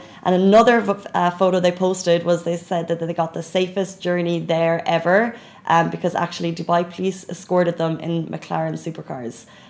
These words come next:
So that's probably a very unique experience that not everyone will get to, uh, ever have. But how amazing is that? And they said they never want to travel any other way again. And they did a shout out to Dubai police on their stories. So that's really, really cool. Um,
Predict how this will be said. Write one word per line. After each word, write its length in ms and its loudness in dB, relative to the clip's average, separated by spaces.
So 160 -4
that's 220 -2
probably 480 -2
a 160 0
very 440 6
unique 320 2
experience 600 0
that 140 -2
not 220 4
everyone 260 2
will 100 0
get 220 -4
to, 260 -6
uh, 360 -6
ever 200 -4
have. 340 -2
But 180 -8
how 120 2
amazing 320 2
is 80 -2
that? 180 -2
And 140 -2
they 80 -2
said 180 -4
they 80 -4
never 200 -2
want 180 -4
to 40 -14
travel 440 -6
any 220 2
other 260 2
way 160 0
again. 380 -4
And 100 -2
they 60 2
did 160 -2
a 60 -2
shout 240 2
out 160 2
to 120 -10
Dubai 240 -2
police 220 -6
on 120 -8
their 100 -8
stories. 400 -8
So 100 -10
that's 160 -10
really, 220 4
really 180 6
cool. 400 2
Um, 400 2